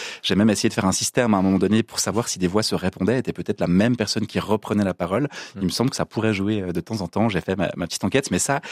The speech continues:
Speaker 1: on va en parler un peu plus tard. J'ai même un quiz pour vous, Alexandre Lecoultre, pour savoir si vous êtes calé sur vos propres voix et si vous les reconnaissez. Ça m'a aussi fait penser, alors, il y, y a ce recueil de poésie, bien sûr, là, vous, vous, vous l'avez évoqué, donc il s'appelle « Le vent vous embrasse, mais jamais ne reste ».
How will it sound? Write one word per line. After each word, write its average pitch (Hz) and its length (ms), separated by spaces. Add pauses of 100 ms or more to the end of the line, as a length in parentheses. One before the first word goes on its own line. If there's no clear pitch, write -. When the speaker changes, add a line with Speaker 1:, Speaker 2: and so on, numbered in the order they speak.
(300)
Speaker 1:
on 90 80
va 113 100
en 135 80
parler 117 200
un 101 80
peu - 100
plus - 120
tard. 120 180
J'ai 87 120
même 101 160
un 90 120
quiz 117 340
pour 85 140
vous, 101 140
Alexandre 98 320
Lecoultre, 110 280
pour - 120
savoir 98 340
si - 160
vous 87 240
êtes - 120
calé 110 220
sur - 160
vos 85 160
propres - 320
voix 92 240
et - 20
si - 160
vous 90 80
les 85 80
reconnaissez. 101 720 (480)
Ça - 160
m'a 143 140
aussi 101 220
fait 220 120
penser, - 400
alors, - 200
il 113 100 (160)
y, 123 60
y - 20
a 151 40
ce - 100
recueil 127 240
de 110 60
poésie, 113 380
bien 104 160
sûr, - 280
là, 101 140
vous, 92 220
vous, 101 200
vous - 80
l'avez 98 220
évoqué, 95 360
donc 98 180
il - 60
s'appelle « 104 260
Le 98 140
vent 110 320
vous 98 280
embrasse, 104 440 (380)
mais 92 140
jamais 110 340
ne 98 100
reste ». 98 440